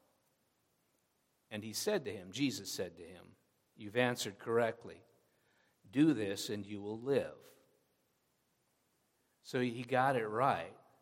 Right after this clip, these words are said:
There's two important commandments. Love the Lord your God with all your heart, mind, soul, and strength. But then secondly, you love your neighbor as yourself. Okay, but this guy, desiring to justify himself,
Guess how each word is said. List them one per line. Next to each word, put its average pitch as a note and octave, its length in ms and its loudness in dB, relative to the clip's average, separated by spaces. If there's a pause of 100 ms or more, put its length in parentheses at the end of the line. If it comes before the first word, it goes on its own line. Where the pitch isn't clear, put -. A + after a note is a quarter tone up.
(540)
There's G#2 200 -8
two D3 200 0
important B2 580 4
commandments. A#2 800 -2
Love A#2 300 2
the A#2 120 -2
Lord A2+ 300 0
your G#2+ 100 -8
God G#2 300 0
with G#2 140 -6
all G#2 100 0
your G2+ 160 -4
heart, B2 300 4
mind, G2+ 260 -6
soul, F2+ 300 -6
and E2 80 -12
strength. A#2+ 440 -2 (800)
But G2 140 -10
then A2+ 180 -2
secondly, G#2 640 -4
you G#2 160 -6
love F2+ 300 -6
your F#2+ 100 -10
neighbor F2 460 -14
as F2+ 200 -12
yourself. - 640 -2
Okay, D#3+ 260 -4
but F3 640 8
this F3+ 180 2
guy, F#3+ 760 6
desiring E3+ 680 4
to - 100 -4
justify D3 720 2
himself, C3 600 2